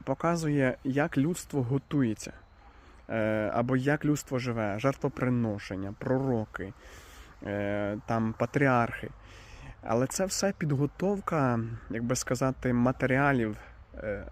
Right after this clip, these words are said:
або підготовка до кульмінації, до вершини, до початку нової ери, коли Христос прийшов на землю, коли Христос помер на хресті і коли Він віддав життя своє за людство.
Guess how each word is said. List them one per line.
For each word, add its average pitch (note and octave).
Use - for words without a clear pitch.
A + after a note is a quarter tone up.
або B2
підготовка C3+
до C#3
кульмінації, D3+
до A#2+
вершини, B2+
до C3
початку C#3
нової C#3
ери, G#2
коли A2+
Христос C#3
прийшов C#3
на A#2+
землю, G#2+
коли A#2
Христос C3+
помер B2+
на A2+
хресті -
і A#2
коли A#2+
Він A2
віддав B2+
життя A#2
своє G#2
за B2
людство. A2